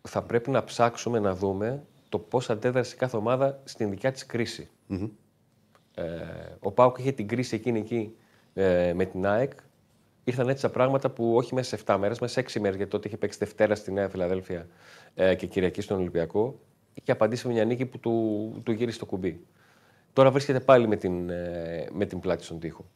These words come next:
Speaker 1: Ε, και μάλιστα δεν είναι όπως με την ήττα από τον Άρη, που ακολούθησαν παιχνίδια στα οποία ο παοκ μπόρεσε να, να βρει τις, ε, τις νίκες. Υπάρχει ένα παιχνίδι που δεν έχει αύριο, την Τετάρτη. Ε,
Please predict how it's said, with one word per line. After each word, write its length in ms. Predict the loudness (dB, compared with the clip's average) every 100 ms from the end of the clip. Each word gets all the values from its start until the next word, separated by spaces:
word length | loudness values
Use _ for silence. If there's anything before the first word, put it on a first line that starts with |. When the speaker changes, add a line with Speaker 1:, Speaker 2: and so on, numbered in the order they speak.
| _ _ _ _ _ _ _ _ _
Speaker 1:
Ε, 240 | -10 -8
και 140 | -4 0
μάλιστα 280 | 2 2 2
δεν 140 | 2
είναι 120 | 2
όπως 200 | 2 0
με 100 | -2
την 160 | -2 -2
ήττα 160 | -2
από 100 | -2
τον 180 | -4 -2
Άρη, 360 | 0 0 -4 -8 _ 0
που 80 |
ακολούθησαν 460 | 0 2 -4 -4 -8
παιχνίδια 300 | -8 -6 -6
στα 140 | -4
οποία 180 | -6 -4
ο 40 | -2
παοκ 220 | -2 -4
μπόρεσε 440 | -2 2 2 2 -4
να, 300 | -10 -10 -14 _ _ -8
να 160 | -4
βρει 160 | -2 -2
τις, 320 | -4 -14 -10
ε, 280 | -6 -4 -4
τις 140 | -6 -8
νίκες. 400 | -8 -10 -16 -20 _ _
Υπάρχει 300 | 0 2 2
ένα 100 | 0
παιχνίδι 360 | -2 -2 -2 -2
που 180 | -4 0
δεν 160 | 2
έχει 180 | 2 4
αύριο, 440 | 2 2 -2 -4 -12 -20 -20 _
την 120 | -2
Τετάρτη. 480 | 0 6 6 6 -14 -20 _ -20 -20 -20 -10
Ε, 260 | -6 -6